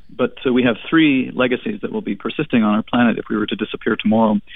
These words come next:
and they would include, uh, the background radiation from our nuclear waste, uh, the, uh,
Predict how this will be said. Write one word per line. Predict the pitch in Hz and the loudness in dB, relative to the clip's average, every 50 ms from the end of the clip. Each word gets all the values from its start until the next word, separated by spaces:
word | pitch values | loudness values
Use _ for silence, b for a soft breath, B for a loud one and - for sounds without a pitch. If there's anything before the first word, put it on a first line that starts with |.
| B B B B B | B B B B B
and | 123 123 127 | 2 4 4
they | 131 | 4
would | 123 117 | 4 2
include, | 123 120 - - 131 123 123 110 113 | 2 0 0 0 2 2 2 0 0
uh, | 110 107 101 | 0 0 0
the | 104 | 0
background | 101 120 113 110 - - 123 113 110 107 101 - | 0 0 0 0 0 0 0 0 0 0 -2 0
radiation | 113 113 107 110 110 110 101 - 120 107 | 0 0 2 2 2 2 0 0 -2 -4
from | - 110 107 107 104 98 - - | -2 -2 -2 -2 -2 -2 -4 -2
our | 113 110 | 0 2
nuclear | 113 123 123 - - 120 107 104 | 2 2 2 2 2 2 2 4
waste, | 101 107 107 104 - - - - - - - B B B B B B B B B B - | 4 2 2 0 -2 -4 -12 -18 -20 -20 -20 B B B B B B B B B B -2
uh, | 113 110 110 110 110 107 107 | 0 2 2 2 2 2 0
the, | 95 101 113 110 107 104 104 107 107 - - - - | 0 0 0 2 2 2 2 0 -2 -4 -8 -10 -8
uh, | - 104 107 107 98 98 98 - - | -4 -4 -2 -2 -2 -2 -2 -4 -6